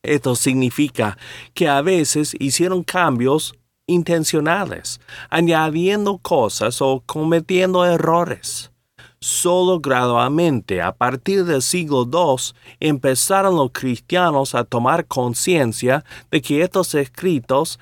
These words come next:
también eran escritura, en un sentido equivalente a las escrituras hebreas que la iglesia había recibido del judaísmo.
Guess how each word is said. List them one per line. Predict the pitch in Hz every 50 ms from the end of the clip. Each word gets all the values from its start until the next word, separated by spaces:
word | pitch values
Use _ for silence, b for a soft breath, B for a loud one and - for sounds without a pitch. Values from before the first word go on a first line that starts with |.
| b b -
también | 135 127 127 127 135 180 202 196 180
eran | 160 156 165 180 175 185
escritura, | 175 165 - - 175 170 156 - - 190 220 220 - - - - - _ B B B B B
en | B 170 165
un | 165 151 139
sentido | - - - 117 113 135 135 - - 208 208 190 170 147
equivalente | 135 127 - - 151 135 139 131 139 165 180 170 156 156 - 170 170 175 - _
a | - - - 127 127
las | 123 117 - -
escrituras | 127 127 - - 123 117 117 - 175 185 190 180 - -
hebreas | 131 120 120 156 175 175 160 151 151 160 156
que | - - 147
la | 131 120 113
iglesia | 117 120 151 170 170 156 - - - 139
había | 123 127 131 139 139 131
recibido | 120 127 123 - - 151 156 165 170 160 143 143 143
del | 139 139 135 135
judaísmo. | 135 - - 147 143 135 127 127 131 139 139 131 120 - - - 95 82 80 - - _